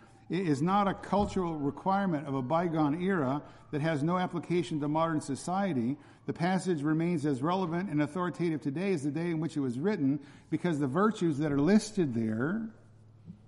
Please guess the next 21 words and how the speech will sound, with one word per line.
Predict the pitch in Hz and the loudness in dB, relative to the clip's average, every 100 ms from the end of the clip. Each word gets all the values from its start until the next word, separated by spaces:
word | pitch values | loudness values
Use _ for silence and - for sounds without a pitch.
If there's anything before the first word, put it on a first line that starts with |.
| - - - - - | -20 -20 -20 -18 2
are | 143 | 4
not | 151 190 | 6 6
about | 196 165 151 156 | 4 4 4 2
personal | - 190 190 190 170 139 | 0 2 2 0 -2 -2
fulfillment. | - 139 - 185 180 120 127 | -4 -8 -4 0 4 4 4
They're | 139 143 | 0 0
not | 175 170 | 0 2
about | 143 156 | 0 2
individual | 190 175 147 165 147 127 | 2 2 2 0 0 -2
preference. | 113 160 180 - 107 104 - - - - - - - - - - - - - - - | -2 -4 -4 -4 -4 -4 -10 -16 -20 -20 -20 -20 -20 -20 -20 -20 -20 -20 -20 -20 -10
They're | - 147 | 0 2
listed | 156 202 208 143 | 4 4 2 2
there | 135 | 2
to | 120 135 | 0 0
honor | 151 160 131 | 0 2 2
God, | 156 165 123 | 2 0 0
yes, | 135 113 120 | 0 -2 -6
but | 143 131 | -6 -4
they're | 123 | -2
listed | 139 185 190 120 | -2 -2 -4 -2
there | 110 117 | -2 -2